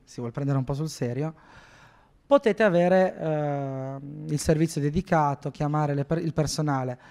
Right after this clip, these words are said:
Lo svantaggio sia con Google che con Facebook che con qualunque strumento online è che questi servizi, purtroppo, se avete un problema serio, non vi servono a molto, perché dall'altra parte vi trovate dei,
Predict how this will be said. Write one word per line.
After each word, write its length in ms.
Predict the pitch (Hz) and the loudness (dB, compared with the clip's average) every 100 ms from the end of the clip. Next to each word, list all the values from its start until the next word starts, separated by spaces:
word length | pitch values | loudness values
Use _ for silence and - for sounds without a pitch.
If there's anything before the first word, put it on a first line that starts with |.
| - - - - - _ _ - | -20 -20 -20 -20 -20 _ _ 0
Lo 180 | 202 247 | 4 4
svantaggio 680 | 190 226 220 220 185 156 160 | 6 2 6 6 6 6 2
sia 200 | 180 202 | 4 4
con 220 | 208 208 | 4 4
Google 420 | 175 185 170 180 | 4 4 4 0
che 140 | 175 185 | 0 -4
con 160 | 185 | -6
Facebook 480 | 175 180 170 156 170 | -4 -4 -6 -8 -8
che 60 | 180 | -6
con 180 | 196 | -4
qualunque 480 | 185 190 208 247 226 | 6 10 10 10 6
strumento 560 | 190 - 175 180 190 185 | 2 2 2 2 2 2
online 720 | 170 165 156 147 156 180 - | 2 4 4 2 0 -2 -4
è 160 | 196 | -4
che 120 | 202 202 | -2 0
questi 300 | 247 240 220 | 0 0 -2
servizi, 680 | - 170 160 147 - 160 | -2 0 0 -2 -4 -8
purtroppo, 580 | 151 202 196 196 165 160 | -4 -4 -2 0 -2 -2
se 100 | 147 | -4
avete 200 | 190 202 | -2 -2
un 60 | 180 | 2
problema 400 | 175 175 185 208 | 4 4 4 2
serio, 560 | - 170 151 165 185 185 _ _ _ - - _ _ - | 2 4 4 2 0 -6 _ _ _ -20 -20 _ _ 0
non 120 | 185 | 4
vi 80 | 180 | 4
servono 420 | - 170 151 151 | 6 6 6 2
a 40 | |
molto, 400 | 143 131 127 143 | 2 0 -2 -2
perché 200 | 156 175 | -2 0
dall'altra 360 | 190 208 220 233 | 2 2 2 2
parte 380 | 214 202 202 202 | 4 4 4 2
vi 100 | 175 | 2
trovate 720 | 202 190 170 175 196 196 202 | 4 6 6 6 2 0 0
dei, 200 | 170 | -2